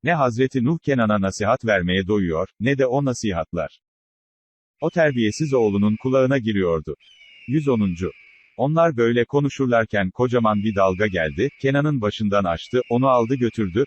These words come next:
boğdu. Yüz onuncu Bir hadis-i şerifte, "Benim şeriatım, Nuh'un gemisine benzer. Her kim ona tutunursa kurtulur ve her kim ondan ayrılırsa boğulur," diye buyurulmuştur.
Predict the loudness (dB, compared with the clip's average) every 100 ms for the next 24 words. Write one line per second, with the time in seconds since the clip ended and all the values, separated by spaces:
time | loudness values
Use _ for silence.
0 | 0 0 2 0 -8 _ _ _ _ _
1 | _ _ _ _ -4 -2 0 0 0 -2
2 | -8 -10 _ _ _ -4 -2 0 -2 -4
3 | -6 -4 -4 -2 -2 -2 -2 0 0 -2
4 | 0 2 0 0 -6 -2 0 0 0 0
5 | 0 -2 -2 0 -2 -2 -6 -8 _ _
6 | _ _ _ -4 0 0 0 0 0 -2
7 | -6 -18 -20 -14 -8 -4 0 0 0 -2
8 | -2 -4 -4 -2 -2 0 -2 0 -2 0
9 | -2 0 0 -2 -6 -10 -20 -20 -20 -8
10 | -2 0 0 -2 -2 0 0 0 -2 -8
11 | _ _ _ _ -4 0 0 0 0 0
12 | -4 -6 -8 -12